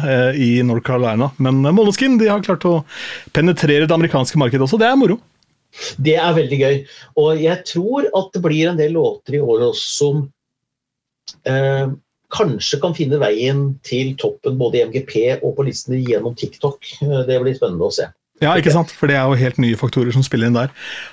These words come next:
Speaker 1: Har
Speaker 2: Ja.
Speaker 1: vi, eh, noe, den største sjangeren i landet, ja, det siste året omtrent, er jo da det som kalles for rølpepop. Har vi noe sånt?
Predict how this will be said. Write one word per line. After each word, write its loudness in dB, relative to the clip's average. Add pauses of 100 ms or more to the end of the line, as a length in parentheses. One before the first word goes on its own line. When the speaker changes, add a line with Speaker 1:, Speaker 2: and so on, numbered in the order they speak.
(160)
Speaker 1:
Har 4
Speaker 2:
Ja. 4
Speaker 1:
vi, 4
eh, 2
noe, 4 (100)
den 2
største 0
sjangeren 2
i 2
landet, 2 (160)
ja, 0
det -2
siste -2
året 2
omtrent, 0
er 0
jo 0
da 0
det 0
som -2
kalles -2
for -2 (480)
rølpepop. 0 (140)
Har -2
vi 4
noe 4
sånt? 2